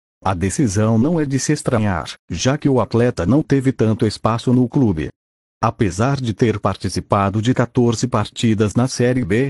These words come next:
jogou apenas quinhentos e dezessete minutos, o que significa pouco mais de cinco partidas completas.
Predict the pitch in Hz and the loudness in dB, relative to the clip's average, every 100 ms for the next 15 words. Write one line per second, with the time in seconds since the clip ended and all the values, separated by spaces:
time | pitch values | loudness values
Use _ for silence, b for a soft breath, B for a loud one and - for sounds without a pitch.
0 | - - 104 135 120 113 117 113 113 113 | -4 -4 0 2 2 2 0 0 2 2
1 | 110 - - - 95 95 120 113 117 110 | 0 -4 -2 2 2 2 0 2 2 0
2 | 107 107 90 131 127 120 101 - 73 - | 0 0 0 2 2 2 0 -4 -8 -12
3 | - 151 147 175 - 139 131 127 120 - | -4 -2 0 0 0 0 2 2 2 0
4 | 143 131 104 123 120 113 98 98 82 95 | 0 0 0 0 0 0 2 0 -2 -6
5 | 87 110 127 - 113 - 120 117 110 - | -4 -2 -2 -2 -2 -2 -2 0 0 -2
6 | 156 147 113 87 65 - - | -2 0 0 -2 -8 -8 -12